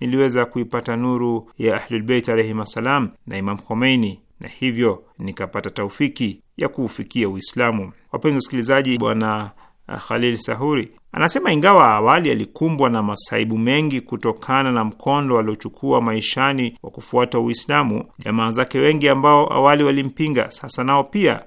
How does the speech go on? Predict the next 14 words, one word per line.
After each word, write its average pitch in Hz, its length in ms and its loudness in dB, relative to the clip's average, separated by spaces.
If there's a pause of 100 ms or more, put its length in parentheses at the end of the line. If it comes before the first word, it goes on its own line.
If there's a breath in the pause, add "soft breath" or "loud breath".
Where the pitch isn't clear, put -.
(120)
wameukumbatia 131 680 0
Uislamu 202 420 0
maishani. 180 580 -2 (100)
Anabainisha 147 560 2
zaidi 110 300 -2
kwa 107 120 -4
kusema, 135 600 -2
"Familia 180 360 2
yangu 196 380 4
walikuwa 151 600 6
wakiniambia 135 640 0
kuwa, 135 400 2 (160)
'Ewe 165 200 4
Khalil, 165 600 4